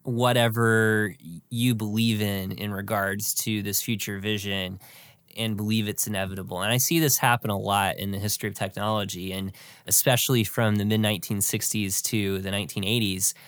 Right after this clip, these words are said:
nuclear power was inevitable. There are studies that were done during that time that imagined, like, a quarter of the world's energy supply would be coming from nuclear technology now. Do you wanna guess how much of the world's energy is coming from nuclear technology right now?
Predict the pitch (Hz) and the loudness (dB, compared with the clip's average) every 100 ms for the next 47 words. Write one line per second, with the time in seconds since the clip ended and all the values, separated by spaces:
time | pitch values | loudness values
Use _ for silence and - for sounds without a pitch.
0 | - _ - 135 135 135 110 101 98 82 | -20 _ 2 4 4 4 4 2 2 2
1 | 80 104 - - - 117 117 113 104 95 | 0 -6 -18 -20 -14 -2 2 2 2 0
2 | - - 110 101 98 98 98 76 117 - | -2 0 0 0 0 -4 -6 -8 -10 -14
3 | _ - 120 123 120 117 107 104 - 127 | _ -10 0 4 4 4 2 0 2 4
4 | 127 110 98 107 95 98 107 104 101 101 | 4 2 0 0 0 -2 -2 -2 -2 -2
5 | 107 101 92 - 113 107 98 101 101 101 | -2 -2 -4 -2 0 0 -2 -2 -2 -2
6 | 104 101 - 113 98 - 87 - 127 127 | -4 -6 -6 -4 -4 -4 -12 -6 -2 2
7 | 117 101 95 - - - 113 110 117 113 | 2 2 -2 -8 -20 -4 -2 0 0 2
8 | 120 117 110 107 135 180 180 107 98 - | 4 4 2 -2 -2 2 2 2 0 -2
9 | 113 104 101 110 113 110 139 139 117 107 | 0 0 0 -2 -4 -2 0 2 0 0
10 | 123 117 156 - 104 95 98 92 95 90 | 0 2 2 0 -4 -2 -4 -4 -4 -4
11 | 80 - 95 92 90 135 - - - 135 | -6 -6 -6 -6 -8 -12 -14 -20 -2 2
12 | 135 120 120 127 - 131 120 117 123 113 | 4 4 4 4 2 2 2 2 0 0
13 | 110 113 107 107 107 110 104 110 107 101 | 2 2 2 0 0 -2 -2 -2 -2 -4
14 | 107 104 107 117 113 110 107 104 113 123 | -4 -6 -4 -4 -2 -2 -2 -4 -4 -4
15 | 131 131 120 151 185 | -4 -2 -2 -4 -6